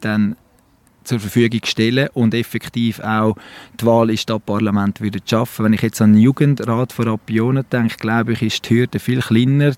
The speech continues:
um ein Votum oder ein Anliegen durchzubringen oder einmal auf sich aufmerksam machen,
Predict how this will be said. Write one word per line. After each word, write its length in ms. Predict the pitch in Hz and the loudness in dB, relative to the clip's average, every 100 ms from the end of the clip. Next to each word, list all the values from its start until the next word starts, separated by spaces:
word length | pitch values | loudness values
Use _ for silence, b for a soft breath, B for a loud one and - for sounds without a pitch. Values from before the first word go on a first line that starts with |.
| - | -2
um 160 | 113 110 | 0 0
ein 60 | |
Votum 560 | 107 107 117 135 - 123 | 0 0 2 0 0 0
oder 200 | 110 107 | 0 0
ein 340 | 107 - 113 | -2 -4 -4
Anliegen 460 | 98 120 135 120 98 | -2 2 2 2 2
durchzubringen 680 | 117 143 139 120 127 156 180 | 2 2 2 0 2 2 0
oder 280 | 135 127 120 | 0 2 4
einmal 280 | 117 107 | 4 2
auf 100 | 107 | -4
sich 200 | - 110 | -6 -8
aufmerksam 600 | 120 131 151 147 - 156 | -6 -4 -4 -4 -4 0
machen, 460 | 123 101 - - 156 | 0 -2 -4 -2 -2